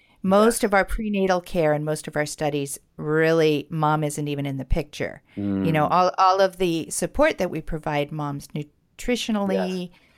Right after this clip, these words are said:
Speaker 1: you know, all of that is because of the outcome we want her to produce, which is the
Speaker 2: Ah,
Speaker 1: baby.
Speaker 2: yes.
Speaker 1: Yeah.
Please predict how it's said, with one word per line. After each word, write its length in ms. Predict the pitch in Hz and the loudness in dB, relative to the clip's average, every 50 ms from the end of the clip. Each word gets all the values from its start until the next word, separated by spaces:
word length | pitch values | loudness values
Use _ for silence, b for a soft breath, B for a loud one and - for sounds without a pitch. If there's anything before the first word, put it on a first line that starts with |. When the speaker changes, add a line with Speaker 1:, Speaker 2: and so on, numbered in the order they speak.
| b b b | b b b
Speaker 1:
you 100 | 196 185 | -2 0
know, 80 | 180 - | 0 2
all 220 | - 180 185 185 | 2 2 2 4
of 140 | 180 175 170 | 2 2 2
that 320 | 185 175 170 160 - - - | 4 4 4 4 2 -2 0
is 240 | 185 185 175 175 - | 0 0 0 0 -4
because 760 | - 190 185 - - - - 180 165 160 165 160 - - - _ _ | -8 -8 -8 -8 -8 -2 0 2 2 2 2 0 -4 -10 -12 _ _
of 380 | - 156 156 156 151 151 - - - | -2 0 0 -2 -2 -6 -10 -10 -8
the 160 | 165 151 - - | -8 -6 -4 -2
outcome 520 | 175 170 160 - - - 180 170 151 151 | 0 0 -2 -2 -6 -8 -6 -6 -4 -4
we 140 | 156 156 147 | -6 -6 -6
want 220 | 147 147 139 - | -6 -6 -6 -6
her 160 | 143 147 143 | -8 -10 -10
to 80 | 135 - | -10 -10
produce, 640 | - - - 139 - 143 139 - - - - - - | -10 -10 -10 -10 -8 -8 -8 -8 -10 -14 -16 -12 -12
which 160 | 147 139 - | -10 -8 -8
is 120 | 143 98 95 | -6 -6 -6
the 120 | 95 95 | -6 -6
Speaker 2:
Ah, 60 | 92 | -6
Speaker 1:
baby. 240 | 90 143 139 135 - _ _ _ _ _ _ - | -6 -8 -8 -10 -12 _ _ _ _ _ _ -2
Speaker 2:
yes. 400 | 95 92 87 85 82 - - - b b b b b b b b b b _ _ | 0 2 2 0 -2 -6 -14 -20 b b b b b b b b b b _ _
Speaker 1:
Yeah. 400 | - 170 170 156 143 131 117 | -4 -2 0 0 0 -2 -4